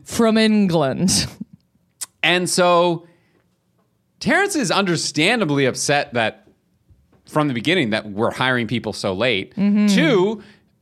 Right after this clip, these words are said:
Speaker 2: immediately notices that this Kayla girl is sketchy as fuck.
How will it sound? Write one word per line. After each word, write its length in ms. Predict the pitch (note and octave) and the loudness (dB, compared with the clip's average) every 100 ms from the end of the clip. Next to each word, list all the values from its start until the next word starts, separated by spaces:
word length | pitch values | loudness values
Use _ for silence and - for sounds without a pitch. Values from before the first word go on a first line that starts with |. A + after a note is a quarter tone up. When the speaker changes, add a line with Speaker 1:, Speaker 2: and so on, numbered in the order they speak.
| _ _ | _ _
Speaker 2:
immediately 720 | C#3+ D#3 G3+ D#4 E4+ B3 F#3+ | -4 0 2 2 2 2 0
notices 600 | E3+ E3 F3+ E3+ D3+ B2+ | 2 2 2 0 -2 -2
that 320 | C#3 B2+ - - | 0 0 -2 -8
this 560 | G2+ C#3+ D3+ - - - _ | -2 0 0 -2 -6 -12 _
Kayla 400 | - E3+ A#3+ E3 | -2 0 2 0
girl 280 | B2+ A#2 A2 | 0 0 0
is 220 | A#2+ B2 | 0 -2
sketchy 600 | - - D3 D#3+ - C#3+ | -4 -2 0 0 -2 -2
as 140 | G#2 - | -4 -6
fuck. 480 | - B2+ F2+ - | -4 -2 -2 -6